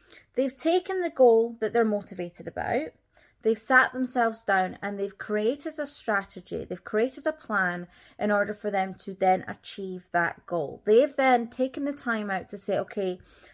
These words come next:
this is where I want to be by this deadline, and therefore what I need to do to achieve it, I will now be doing daily and I'll now be doing weekly. And this is all I have to do consistently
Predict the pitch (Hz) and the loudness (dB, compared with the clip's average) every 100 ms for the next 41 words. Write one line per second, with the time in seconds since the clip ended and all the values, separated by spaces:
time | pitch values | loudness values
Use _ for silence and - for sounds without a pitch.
0 | _ 226 269 339 311 294 277 254 226 220 | _ 2 2 0 0 4 8 8 6 0
1 | 226 - - 196 190 190 208 _ - 196 | -6 -12 -10 -8 -6 -8 -12 _ 0 6
2 | 190 185 185 180 107 - 226 226 - 196 | 8 8 6 2 -4 0 0 0 2 4
3 | 185 180 180 233 359 _ - - - - | 4 2 2 0 -6 _ -20 -20 -20 -8
4 | - 226 220 220 226 220 214 208 - - | -2 4 6 6 2 2 6 6 4 -6
5 | _ - 196 254 - 262 262 247 - 214 | _ -2 6 6 6 4 2 -2 -8 -4
6 | 220 208 - 202 - - 226 208 185 302 | -4 -4 -4 -4 -4 -8 -6 0 2 2
7 | - _ _ _ _ _ 202 202 208 202 | -2 _ _ _ _ _ 4 6 6 4
8 | 202 190 - - 190 196 202 196 185 190 | 2 -2 -6 -6 0 0 2 -2 -2 -6
9 | 190 180 180 240 269 262 254 220 196 190 | -4 -4 0 4 4 4 0 0 0 2
10 | 180 180 180 180 175 196 233 - 220 208 | 2 0 -4 -4 -4 -6 -8 -4 -2 0
11 | 196 - _ _ _ _ _ - - 208 | -2 -10 _ _ _ _ _ -6 -2 2
12 | 226 240 262 247 - 233 247 254 254 247 | 2 2 -2 -6 2 8 8 8 6 4
13 | 233 226 - 196 196 196 - 196 185 - | -2 -4 -6 -8 -4 -4 -6 -10 -8 -8
14 | 233 - 202 180 - 165 254 | -6 -6 -8 -8 -6 -6 -6